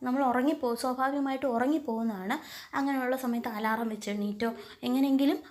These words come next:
ആ കറക്റ്റ് സമയത്ത് കുഞ്ഞിന് കൊടുക്കാൻ ശ്രമിക്കുക. കാരണം ഇനി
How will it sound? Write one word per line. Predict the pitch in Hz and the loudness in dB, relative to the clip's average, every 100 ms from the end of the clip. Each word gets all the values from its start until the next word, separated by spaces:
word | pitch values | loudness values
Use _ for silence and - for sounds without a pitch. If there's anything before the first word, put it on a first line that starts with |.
| - | -6
ആ | 254 269 - | -4 -4 -2
കറക്റ്റ് | 220 226 277 | -4 -2 -4
സമയത്ത് | 277 220 220 | -4 -6 -8
കുഞ്ഞിന് | 254 247 220 | -6 -6 -6
കൊടുക്കാൻ | 240 247 226 233 | -2 0 0 -4
ശ്രമിക്കുക. | 247 233 208 190 190 | -2 -4 -4 -6 -6
കാരണം | 226 220 233 311 - - - | -2 0 0 0 -4 -12 -4
ഇനി | 262 269 453 - | 2 4 4 -2